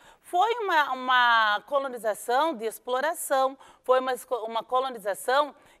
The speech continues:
que, que acabou destruindo muito do que aqui existia. Porque quando o colonizador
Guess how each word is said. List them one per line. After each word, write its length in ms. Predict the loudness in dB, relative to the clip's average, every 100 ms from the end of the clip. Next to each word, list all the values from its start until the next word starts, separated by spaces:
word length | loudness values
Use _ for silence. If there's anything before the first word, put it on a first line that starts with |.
| _
que, 760 | -6 -2 -2 -2 -2 -4 -6 -10 _ _ _ _ _ _ _ _
que 260 | -10 -4 2
acabou 560 | 2 4 4 4 2 0
destruindo 1000 | -4 -8 -8 -6 -4 -4 -4 -4 -6 -8 _ _ _ _
muito 680 | -4 2 4 4 -2 -6 -6
do 120 | -6
que 120 | -4
aqui 340 | -4 -4 -8 -8
existia. 800 | -8 -10 -14 -8 -6 0 0 0 _ _ _ _ _
Porque 220 | -8 -6
quando 460 | 0 0 2 -2 -4
o 60 |
colonizador 880 | -2 -2 -2 -6 -4 -4 -2 -6 -6